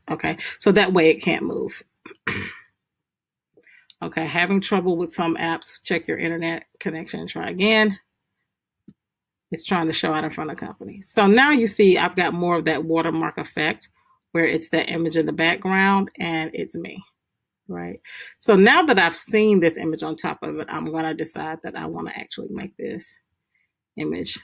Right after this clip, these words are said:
of me a little bit bigger. There we go. So now, now you can really see that this is me.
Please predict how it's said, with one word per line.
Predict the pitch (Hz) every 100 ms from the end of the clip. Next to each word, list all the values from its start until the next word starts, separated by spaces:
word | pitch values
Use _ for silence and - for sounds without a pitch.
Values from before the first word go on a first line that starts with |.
| -
of | 82
me | 80 80 82 - -
a |
little | - -
bit | - - - 247 202
bigger. | - - - 139 127 - - - _ _ _ _ _ _ _ - _ _ _ _ _ _ _ _ _ _ _ _ _ _ _ -
There | - -
we | -
go. | - - - _ _
So | - - 180
now, | 180 - 92 - _ _ _ _ _ _ _ _ _ _ -
now | 160 160 160
you | 160
can | 160 156
really | 160 143 143
see | - - - - - _ _ _ _ _ _ _ _ _ _ _ _ _ _ _ -
that | -
this | - -
is | -
me. | 220 277 285